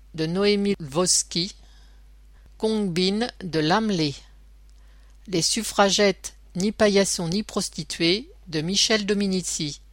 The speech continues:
Goudieur, La mort en bout de chaîne,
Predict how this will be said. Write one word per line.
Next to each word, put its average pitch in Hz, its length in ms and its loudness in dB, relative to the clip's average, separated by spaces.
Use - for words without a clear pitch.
Goudieur, 175 680 2
La 151 140 2
mort 202 260 4
en 202 80 2
bout 175 160 -2
de - 60 0
chaîne, 190 440 4